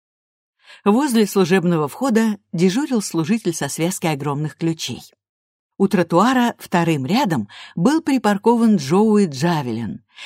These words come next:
и мисс Картрайт сказала коллеге: "Это мой молодой человек. Подвезти вас? Мы едем в сторону Турамуры". "Спасибо, очень любезно", — ответил мистер Райдер,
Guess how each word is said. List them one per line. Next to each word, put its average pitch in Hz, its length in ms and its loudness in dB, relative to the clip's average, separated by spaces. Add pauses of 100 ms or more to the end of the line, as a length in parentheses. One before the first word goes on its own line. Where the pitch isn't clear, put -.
(140)
и 170 120 4
мисс 160 240 -2
Картрайт 240 500 0
сказала 180 480 0
коллеге: 135 540 -2 (300)
"Это 330 280 0
мой 196 220 4
молодой 185 440 2
человек. 190 680 -6 (240)
Подвезти 208 480 0
вас? 160 360 -2 (340)
Мы 233 160 6
едем 220 280 4
в - 40 -4
сторону 208 460 4
Турамуры". 147 840 -2 (920)
"Спасибо, 302 560 0
очень 294 280 -2
любезно", — 160 520 0
ответил 160 340 0
мистер 160 340 0
Райдер, 151 440 0